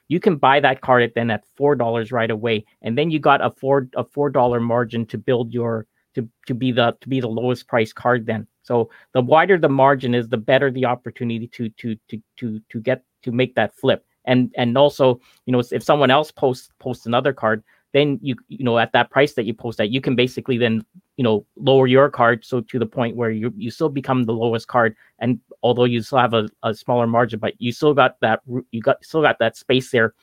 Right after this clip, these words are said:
when you, if you first buy that card with, with the largest margin possible.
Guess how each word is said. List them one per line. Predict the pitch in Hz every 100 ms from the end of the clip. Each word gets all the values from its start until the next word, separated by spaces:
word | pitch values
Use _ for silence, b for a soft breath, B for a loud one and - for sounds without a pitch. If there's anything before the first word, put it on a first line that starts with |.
| _ -
when | 127
you, | 120 -
if | 120 135
you |
first | 120 143 143
buy | 127 120
that | 120 113
card | 123 113
with, | 120 - -
with | 123
the | 120
largest | 117 120 110 -
margin | 117 110 104
possible. | - 113 - 107